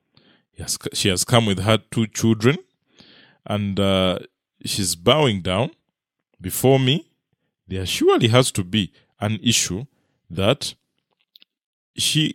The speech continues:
wants to raise to me. And she has come with these two sons.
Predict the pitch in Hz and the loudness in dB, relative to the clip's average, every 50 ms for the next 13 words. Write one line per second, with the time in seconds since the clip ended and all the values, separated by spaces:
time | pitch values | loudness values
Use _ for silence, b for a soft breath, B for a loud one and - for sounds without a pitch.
0 | - - - 113 110 107 110 - - - 131 110 98 95 92 98 110 107 - - | -8 -6 -2 0 0 0 0 -2 0 4 4 4 6 6 4 2 2 0 -4 -6
1 | - _ _ _ - - 151 160 185 170 110 73 - _ _ b b b b b | -8 _ _ _ -2 -2 0 2 2 2 2 0 -4 _ _ b b b b b
2 | b b b b - 92 90 98 98 98 95 90 - - - 190 202 185 143 113 | b b b b -10 -10 -8 -6 -6 -6 -2 -2 -2 2 2 2 6 6 4 4
3 | 104 117 113 104 - - - 117 110 - - 98 92 92 90 - - - | 4 2 2 2 0 0 0 0 2 2 0 0 -2 -2 -4 -6 -8 -10